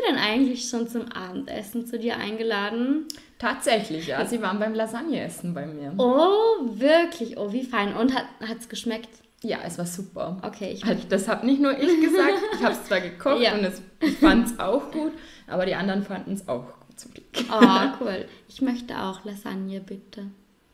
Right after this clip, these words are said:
Speaker 2: Ist leider keine mehr übrig.
Speaker 1: Nein, oh, ich liebe Lasagne.
Speaker 2: Okay, nächstes Mal lade ich dich auch ein. <laughs>
Speaker 1: Dankeschön, danke.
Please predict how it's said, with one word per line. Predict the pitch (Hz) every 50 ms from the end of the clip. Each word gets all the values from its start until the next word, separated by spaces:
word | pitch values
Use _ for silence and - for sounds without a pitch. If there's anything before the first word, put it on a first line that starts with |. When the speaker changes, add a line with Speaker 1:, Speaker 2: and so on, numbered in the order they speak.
| _ _ _ _ _ _ _ _ _ _
Speaker 2:
Ist | - - - - -
leider | 220 220 220 233 269 254
keine | - 262 254 262 269
mehr | 277 294 302 302 311
übrig. | 302 330 - - 240 214 208 - -
Speaker 1:
Nein, | 285 330 392 427 453 453 427 427 440 427 415 392 359 339 311 285 269 240 226 220 - - -
oh, | - 262
ich | 254 -
liebe | 254 262 285 247 233
Lasagne. | 208 190 185 175 175 - 175 170 175 175 175 175 175 185 202 202 - - _ _ _ - -
Speaker 2:
Okay, | - - - 220 165
nächstes | 143 143 - - - - 196 - 202
Mal | 196 185 185 180
lade | 156 135 147 175 190
ich | 190 190
dich | - 196 - - -
auch | - - -
ein. | 190 190 - - 220 214 196 180 175
<laughs> | 175 -
Speaker 1:
Dankeschön, | - 277 - 294 294 330 370 415 440 427 - - 370 359 - - 311 277 262 294 269 262 262 247 233 240
danke. | - 403 403 370 339 311 269 - - - - 214 220 240 247 254 240